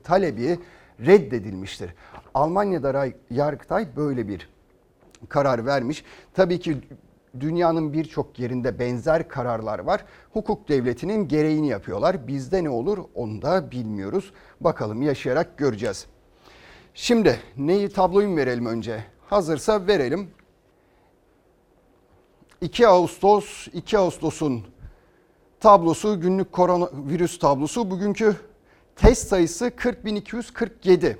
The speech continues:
Bugünkü hasta sayısı dokuz yüz seksen yedi. Vefat sayısı on sekiz. Bugünkü iyileşen sayısı dokuz yüz yetmiş sekiz. Binli rakamlara çok şükür ulaşmamışız. Biraz bir düşüş var gibi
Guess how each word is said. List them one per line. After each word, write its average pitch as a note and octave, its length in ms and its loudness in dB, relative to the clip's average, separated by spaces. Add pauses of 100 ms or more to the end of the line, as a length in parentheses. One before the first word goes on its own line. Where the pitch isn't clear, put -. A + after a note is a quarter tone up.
(640)
Bugünkü A3 380 2
hasta G3+ 260 2
sayısı G3+ 460 -2
dokuz F#3+ 360 0
yüz - 180 -2
seksen D3 360 -2
yedi. A#2+ 420 -4 (200)
Vefat C3 460 -2
sayısı E3 340 -2
on F3 260 0
sekiz. D#3+ 560 -4 (420)
Bugünkü A#3+ 420 0
iyileşen G3 440 0
sayısı G3+ 520 -4
dokuz F3+ 460 -2
yüz A#2+ 280 -6
yetmiş F3+ 760 -4 (220)
sekiz. B2 560 -2
Binli F3+ 280 -2
rakamlara E3+ 520 -2
çok G3 240 -8
şükür C#3 220 -10
ulaşmamışız. C#3+ 800 -4
Biraz D#3 300 -2
bir D#3 120 -4 (360)
düşüş D#3+ 380 -4
var B2+ 200 4
gibi B2+ 340 -2